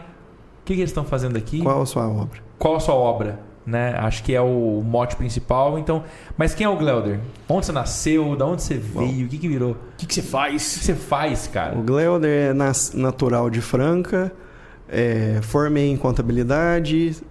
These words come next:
Speaker 2: O ano que vem o escritório já vai fazer quinze anos. Então, vamos falar que há cinco...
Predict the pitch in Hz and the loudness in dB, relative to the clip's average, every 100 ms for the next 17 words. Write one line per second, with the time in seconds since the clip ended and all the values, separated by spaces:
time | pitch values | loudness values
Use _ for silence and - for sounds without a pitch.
0 | - 135 120 120 127 151 160 156 143 135 | -6 -2 0 0 0 2 0 2 2 2
1 | 139 131 - 127 123 123 117 120 120 117 | 2 0 -2 0 0 0 2 0 0 0
2 | 113 110 135 147 127 131 165 175 175 - | -2 0 0 0 2 2 2 0 -4 -12
3 | - - - - - - - - - - | -18 -20 -20 -20 -20 -20 -20 -20 -20 -20
4 | - - 117 - 131 143 143 120 - - | -20 -14 -6 -2 0 2 2 0 -4 -8
5 | - - - - - - - 127 151 147 | -18 -20 -20 -20 -20 -12 -4 -2 0 0
6 | 147 160 160 - - 196 226 220 - 214 | 0 0 0 -2 0 0 0 -2 0 0